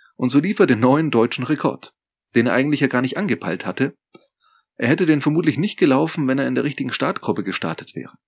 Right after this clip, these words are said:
Das ist nur möglich, sowas, wenn du das eventuelle Scheitern als Option zulässt. Und manchmal ist ja auch ein Ziel, das man zu achtzig Prozent erreicht hat,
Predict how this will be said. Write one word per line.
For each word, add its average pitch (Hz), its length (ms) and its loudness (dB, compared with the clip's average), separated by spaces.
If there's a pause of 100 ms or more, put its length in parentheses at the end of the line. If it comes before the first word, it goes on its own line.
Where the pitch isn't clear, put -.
(1080)
Das - 180 -2
ist - 380 -4
nur 147 200 6
möglich, 147 360 4
sowas, 151 520 0
wenn 139 240 2
du 180 180 0
das 123 180 0
eventuelle 117 540 0
Scheitern 127 440 0
als - 200 -8
Option 117 560 0 (120)
zulässt. - 520 -6 (840)
Und 117 120 -2
manchmal 180 320 2
ist 151 60 -2
ja 151 80 4
auch 131 60 0
ein 143 160 0
Ziel, 214 240 0
das 139 160 0
man 139 240 0
zu - 120 -6
achtzig 185 380 -4
Prozent 98 320 -4
erreicht - 380 -10
hat, - 300 -16